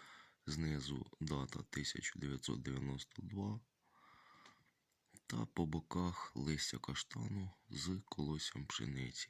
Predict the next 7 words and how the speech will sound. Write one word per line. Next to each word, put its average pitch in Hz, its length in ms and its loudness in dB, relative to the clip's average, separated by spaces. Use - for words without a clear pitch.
як - 280 -4
у - 100 -20
всіх - 420 -2
стандартних 85 960 0
монет. 67 540 -2
Монети 92 560 6
виготовлені 69 1300 2